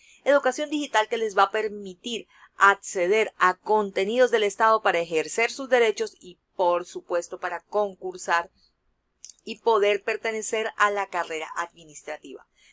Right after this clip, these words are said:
Tenemos listas de reproducción para emprendimiento, coaching de marca personal y, por supuesto, no podría faltar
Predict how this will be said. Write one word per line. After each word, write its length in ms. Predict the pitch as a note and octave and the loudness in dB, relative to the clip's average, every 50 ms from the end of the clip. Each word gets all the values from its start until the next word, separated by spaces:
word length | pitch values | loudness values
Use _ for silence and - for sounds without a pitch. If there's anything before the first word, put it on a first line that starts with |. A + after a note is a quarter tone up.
| _ - | _ -10
Tenemos 400 | - F#3+ F3+ E3+ E3 F3 - G3+ | -8 -6 -6 -4 -4 -4 -4 -2
listas 340 | A3 A3+ - - A#3 A3 G3+ | -6 -4 -2 0 -2 0 0
de 120 | A3 G#3+ | 0 0
reproducción 580 | A3 A3 - - G#3 G3+ G3+ - - A#3 G#3+ - | 0 -2 0 2 2 2 2 0 -4 -4 -2 0
para 160 | G#3+ G#3+ A3 | 0 0 0
emprendimiento, 1040 | G#3+ G3+ - A#3 B3 B3+ A#3+ B3 B3 B3 B3+ C4+ C4 B3+ A#3 G#3 - A#3+ A#3 A#3+ _ _ - - - _ _ - | -2 -2 0 2 2 2 0 -4 -10 -6 -2 0 0 0 0 0 -2 -2 -2 -2 _ _ -20 -20 -20 _ _ 4
coaching 420 | - C#4 C4 C4 A#3+ - B3 A#3 G#3 | 6 8 8 8 6 4 -12 -8 -6
de 100 | A3 G3+ | -6 -2
marca 360 | G3+ G#3+ G#3 - G#3+ G#3 - | -2 -2 -2 -2 -6 -4 -2
personal 640 | A3+ A3+ A#3 - C4 B3 A#3+ A#3+ A#3+ A#3+ - - _ | -2 -4 -4 -4 -6 -4 0 0 0 0 -2 -6 _
y, 200 | _ G3+ G3+ G3+ _ _ _ - | _ -20 -20 -20 _ _ _ 0
por 240 | A3+ A3+ A3 A3 | 2 2 2 0
supuesto, 720 | - - B3 - _ - A#3+ G#3 F3 F3 - - G#3+ G#3 - _ _ _ _ _ _ | -4 -10 -14 -10 _ 2 4 4 4 2 0 -8 -10 -10 -10 _ _ _ _ _ _
no 240 | - F#3 G#3+ A3+ A3 | -6 -2 -2 -2 0
podría 360 | - G3+ G3 G3 G3 G3+ G3+ | 0 2 2 2 4 2 0
faltar 540 | G3+ - G#3 G3 G3 - - G3 G3 F#3 - | 2 0 -2 -2 -2 0 0 0 0 0 -2